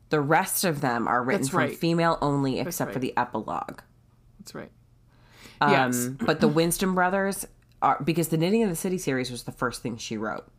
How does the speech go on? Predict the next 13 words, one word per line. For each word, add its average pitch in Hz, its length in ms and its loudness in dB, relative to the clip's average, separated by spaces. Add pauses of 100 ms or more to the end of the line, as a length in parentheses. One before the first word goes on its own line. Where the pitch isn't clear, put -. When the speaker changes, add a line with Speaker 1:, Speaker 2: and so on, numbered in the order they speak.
(100)
Speaker 2:
Right. 180 320 -8 (540)
Speaker 1:
Now, 127 560 2 (200)
the 139 140 0
Winston 185 440 0
brothers 143 320 2
series, 131 320 0
that's 131 220 0
all 127 140 4
dual 123 240 -2
perspective 110 540 -6
the 117 80 -6
whole 104 220 -4
time. - 300 -8